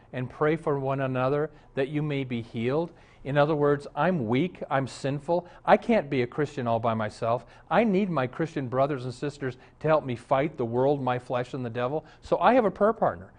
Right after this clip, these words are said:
somebody I talk with once a week, and we, we pray for each other. He holds me accountable. "Tom, how you doing in this area?" et cetera. And maybe you won't get victory in that certain area until you humble yourself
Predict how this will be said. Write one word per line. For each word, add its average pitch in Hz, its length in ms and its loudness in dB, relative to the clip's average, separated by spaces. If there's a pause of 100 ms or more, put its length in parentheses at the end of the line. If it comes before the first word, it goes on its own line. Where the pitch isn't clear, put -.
(160)
somebody 170 340 4
I - 20 4
talk 160 300 2
with 147 160 -4
once 131 300 -2
a 220 60 4
week, 220 380 -2 (360)
and 135 340 0
we, 131 260 2
we 127 220 -2
pray 170 320 4
for 190 160 2
each 190 220 2
other. 202 320 6 (180)
He 175 140 2
holds 139 240 4
me 120 100 2
accountable. 165 480 2
"Tom, 175 320 2
how 160 120 4
you 151 140 2
doing 147 280 2
in 185 80 2
this 175 180 0
area?" 175 340 4
et 143 80 -2
cetera. 165 460 0 (220)
And 156 240 -2 (200)
maybe 262 420 8
you 208 220 4
won't 190 360 4
get 143 140 0
victory 120 760 -2 (320)
in 151 160 0
that 147 160 2
certain 160 400 -2
area 135 540 0 (500)
until 180 540 4
you 120 520 0 (680)
humble 202 400 6
yourself 117 680 -2